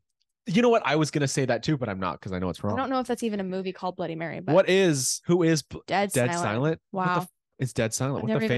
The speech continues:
Speaker 1: Fanta
Speaker 2: heard
Speaker 1: is
Speaker 2: of
Speaker 1: Dead
Speaker 2: that.
Speaker 1: Silent?
Speaker 2: What the Fanta?
Speaker 1: All right.
Speaker 2: Well,
Speaker 1: Our game has come to an end. Lexi, would you like to tell everybody what your score is?
Speaker 2: I got negative eight hundred. I did
Speaker 1: And
Speaker 2: awful.
Speaker 1: how did I do?
Speaker 2: You can tell us.
Speaker 1: Um, I got two hundred points. So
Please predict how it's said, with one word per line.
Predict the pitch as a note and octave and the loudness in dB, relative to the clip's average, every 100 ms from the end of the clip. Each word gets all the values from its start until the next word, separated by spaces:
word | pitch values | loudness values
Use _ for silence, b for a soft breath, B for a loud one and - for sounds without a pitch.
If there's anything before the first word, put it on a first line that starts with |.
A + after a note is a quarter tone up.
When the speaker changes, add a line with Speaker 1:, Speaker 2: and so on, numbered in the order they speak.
| C3 | -2
Speaker 1:
Fanta | |
Speaker 2:
heard | C#3 | -2
Speaker 1:
is | F#3+ | -4
Speaker 2:
of | |
Speaker 1:
Dead | A2+ C3 | -4 -4
Speaker 2:
that. | |
Speaker 1:
Silent? | A2 A2 F#2 D2 _ _ - | -4 -4 -6 -10 _ _ -18
Speaker 2:
What | - | -14
the | |
Fanta? | G3+ D#3+ E3+ G#2+ F#2 _ | -10 -8 -8 -10 -12 _
Speaker 1:
All | A#2 B2 | -2 2
right. | C#3+ C3+ - _ _ - | 2 2 -2 _ _ -2
Speaker 2:
Well, | B3+ C#4+ E4 F4+ G3+ | 2 4 2 0 0
Speaker 1:
Our | C3+ | 0
game | B2+ C#3+ E3+ | 2 2 2
has | F3+ C#3 | 2 0
come | - D#3 | -2 -2
to | E3+ D3 | 0 2
an | |
end. | C#3 D#3+ G3+ A#3+ - _ _ - | 2 2 0 -8 -14 _ _ -2
Lexi, | D3 - A#3 | -2 0 0
would | G#3 E3 | 0 2
you | |
like | E3+ | 0
to | - | 0
tell | E3+ | -2
everybody | E3+ F3 F3 | 0 0 -2
what | F3 | -2
your | E3 | -2
score | E3+ F#3 | 2 2
is? | D#4+ - - - | 2 -4 -12 -4
Speaker 2:
I | C#4 | 0
got | F4 | 2
negative | B3 A#3 A3+ A3+ - | 2 2 2 0 0
eight | G#3+ | -2
hundred. | F#3 G3 F#3 E3 - | -2 -2 -2 -2 -2
I | A3 | 0
did | C#4+ | 0
Speaker 1:
And | B2+ D3 | -2 0
Speaker 2:
awful. | G#3 G#3+ A3 - F#3+ D#3 | 2 2 0 -4 0 0
Speaker 1:
how | E3 | 0
did | E3 | 0
I | F#3+ | 0
do? | G#2+ F2 - _ _ _ - | 0 -4 -8 _ _ _ -10
Speaker 2:
You | A3 A#3 | -6 0
can | G4 | 2
tell | D4+ F#3+ | 2 2
us. | A#3 - - _ | 2 -2 -14 _
Speaker 1:
Um, | B2 B2 | -4 -2
I | - C3+ C3+ | 0 -2 -2
got | - A#2 | -2 -2
two | D3 | 0
hundred | C3+ B2 | 0 0
points. | F3 E3 - | -2 -4 -4
So | - B2+ A#2 A#2 G#2+ | -2 2 2 2 -2